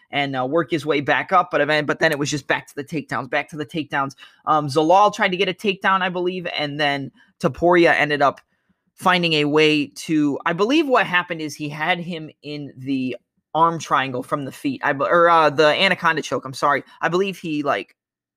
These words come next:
front headlocked him, got the arm triang-, or the, uh, anaconda choke, rolled it over, tried to get it. Zalal was up against the fence, so he used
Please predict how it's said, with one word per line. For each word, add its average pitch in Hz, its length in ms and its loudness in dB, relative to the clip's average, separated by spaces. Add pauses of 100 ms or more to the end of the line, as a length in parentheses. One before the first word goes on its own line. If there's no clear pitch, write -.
(120)
front 214 260 0
headlocked 196 420 0
him, 185 100 -6
got 170 200 -2
the 160 300 -2
arm 160 280 -2
triang-, 165 340 -4
or 160 160 2
the, 143 280 -4
uh, 113 260 -2 (240)
anaconda 170 500 0
choke, 156 340 -2 (300)
rolled 202 320 2
it 254 80 6
over, 165 380 2 (180)
tried 214 280 0
to 226 80 -8
get 180 180 -2
it. 147 120 2
Zalal 165 340 0
was 170 120 -2
up 175 140 -4
against 170 280 -6
the 143 80 -6
fence, 160 280 -6
so 151 120 -6
he 160 120 -12
used 165 380 -10